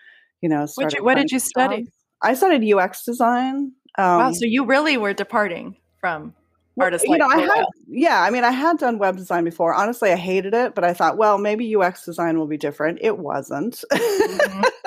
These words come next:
Speaker 2: I know about that.
Speaker 1: Um,
Speaker 2: I don't know
Speaker 1: so
Speaker 2: about U X design, but I know about thinking, like, "Well, I've done this, so let me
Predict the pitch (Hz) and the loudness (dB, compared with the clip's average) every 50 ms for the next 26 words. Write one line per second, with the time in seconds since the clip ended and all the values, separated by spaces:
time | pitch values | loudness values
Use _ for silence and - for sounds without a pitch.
0 | - 226 240 240 240 247 240 226 220 226 220 - - 208 208 202 202 190 - - | 0 0 2 2 2 2 2 2 2 0 0 0 0 0 2 2 2 0 0 -4
1 | 330 285 240 - _ 220 240 240 240 240 240 240 240 247 254 247 - _ - - | -6 -6 -10 -4 _ 2 4 4 4 4 2 2 0 -2 -4 -4 -6 _ -20 -20
2 | - - - _ - - - 247 233 226 220 214 220 302 285 - 262 240 220 247 | -20 -20 -20 _ -14 -2 0 2 4 4 4 4 4 4 4 4 2 2 0 0
3 | 233 220 220 - _ 233 - 220 208 196 190 185 - 190 185 214 214 208 196 196 | -2 -2 -2 -4 _ -8 -2 0 0 0 0 0 0 0 2 2 4 4 4 4
4 | 190 196 190 185 170 - - 196 190 190 - 185 185 180 170 165 170 - 175 170 | 4 4 2 2 2 0 -4 -6 -8 -6 -8 -8 -6 -4 -4 -6 -4 -2 -2 -2
5 | 165 165 160 190 165 165 165 170 170 - - 180 165 170 156 - 165 165 151 151 | -2 -2 0 -2 -2 0 -4 -6 -8 -4 -4 -4 -4 -4 -4 -6 -8 -8 -10 -12
6 | 147 | -14